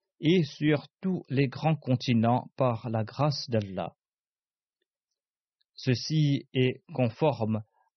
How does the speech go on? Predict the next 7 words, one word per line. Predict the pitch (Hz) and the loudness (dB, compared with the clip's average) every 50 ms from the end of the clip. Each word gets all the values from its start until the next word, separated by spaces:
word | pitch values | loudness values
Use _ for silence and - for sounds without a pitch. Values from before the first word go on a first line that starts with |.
| _ _ | _ _
à | 135 131 135 - | 0 0 0 0
la | 143 131 117 113 | 0 0 0 0
prophétie | - - - 156 143 - 151 147 139 - - - 202 - - - | -2 -2 0 0 0 2 0 -2 0 0 -2 -2 -2 -4 -4 -6
sur | - - - - - 143 143 139 127 113 101 117 - - | -12 -20 -16 -10 -4 0 2 2 2 2 0 -4 -10 -10
le | 135 117 123 120 - | -6 -4 -4 -4 -4
réformateur | - 131 - 139 151 139 - - 127 110 104 104 110 107 107 - 170 170 139 113 101 98 101 - | -6 -6 0 0 0 0 0 -2 -4 -4 -2 -4 -6 -6 -4 2 2 4 4 4 2 -2 -8 -14
promis, | - - - 120 107 104 98 98 107 139 175 202 | -16 -6 -4 -4 -2 -2 -4 -6 -6 -6 -6 -6